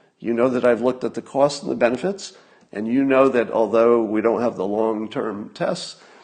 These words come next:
that it's such a low risk, it would be absolutely insane not to give it to me." How many of your doctors are gonna give it to you? Well, either everyone or find another doctor.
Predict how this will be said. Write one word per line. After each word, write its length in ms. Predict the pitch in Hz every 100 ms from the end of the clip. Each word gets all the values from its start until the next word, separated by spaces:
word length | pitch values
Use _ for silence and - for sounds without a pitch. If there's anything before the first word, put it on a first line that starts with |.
| _ _
that 180 | - 101
it's 160 | 101 101
such 220 | 117 110
a 60 | 98
low 220 | 107 131
risk, 360 | 123 120 120 - - _ _
it 160 | - 101
would 240 | 95 101
be 260 | 98 95 -
absolutely 880 | 98 123 - 78 85 113 - 110 -
insane 640 | 92 90 - 98 98 87
not 220 | 87 80
to 80 | -
give 200 | - 92
it 80 | -
to 120 | - -
me." 180 | - _ _ _ _ _ _ _ _
How 200 | - 131
many 260 | 139 180 175
of 100 | 151
your 140 | 156
doctors 600 | 135 135 135 135 127 120
are 60 | 120
gonna 200 | 110 107
give 180 | 107 107
it 100 | 101
to 120 | 92
you? 220 | - - _ _ _ _
Well, 320 | 73 127 151 -
either 400 | 143 147 147 -
everyone 680 | 139 185 190 120 87 139 175 - _ -
or 140 | 123
find 300 | 120 131 117
another 300 | 117 117 101
doctor. 460 | 98 101 101 -